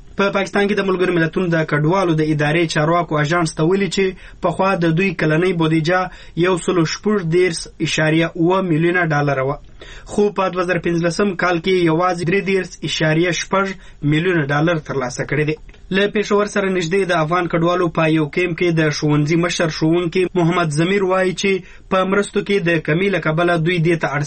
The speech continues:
سوي چې زده کوونکي کورونو ته ولېږي. محمد ضمیر وایي سږ کال د اوړي په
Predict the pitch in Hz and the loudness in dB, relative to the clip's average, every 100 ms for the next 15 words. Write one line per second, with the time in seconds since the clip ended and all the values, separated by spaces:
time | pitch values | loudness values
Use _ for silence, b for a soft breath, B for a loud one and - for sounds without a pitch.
0 | - 202 202 - 185 151 143 135 165 180 | -2 -2 -2 0 0 2 0 0 0 0
1 | 175 160 156 180 151 117 123 139 139 151 | -2 0 0 2 0 -2 -2 0 0 -2
2 | - - B B B B B 185 185 196 | -6 -12 B B B B B 0 2 2
3 | 170 190 202 202 190 190 B B - 190 | 0 0 2 2 0 -2 B B -4 -2
4 | 180 202 185 185 165 165 214 196 165 156 | -2 -2 0 0 -2 0 0 0 0 0